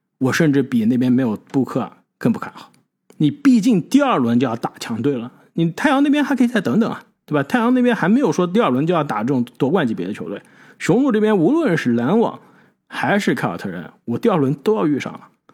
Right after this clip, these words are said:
那米德尔顿大概率是第二轮前几场，我估计是打不了的。第二轮能回来就不错了，那怎么办？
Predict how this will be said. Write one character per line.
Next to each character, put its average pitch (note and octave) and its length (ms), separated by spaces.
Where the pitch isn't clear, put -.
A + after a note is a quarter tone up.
那 F3+ 240
米 D3 120
德 F#3 80
尔 F#3+ 80
顿 E3+ 140
大 E3+ 180
概 D#3 200
率 D3 240
是 A#2 100
第 D3 160
二 C#3 80
轮 A#2+ 180
前 B2+ 280
几 C3+ 100
场， G#2 300
我 A2+ 120
估 B2 140
计 C3+ 80
是 C3 100
打 G#2+ 140
不 G2+ 60
了 A#2 160
的。 - 100
第 G3+ 80
二 F#3 80
轮 F3+ 160
能 F#3 100
回 C#3 180
来 F#3 140
就 D#3 80
不 E3+ 140
错 - 220
了， - 120
那 D#3+ 140
怎 G#2+ 100
么 - 80
办？ - 140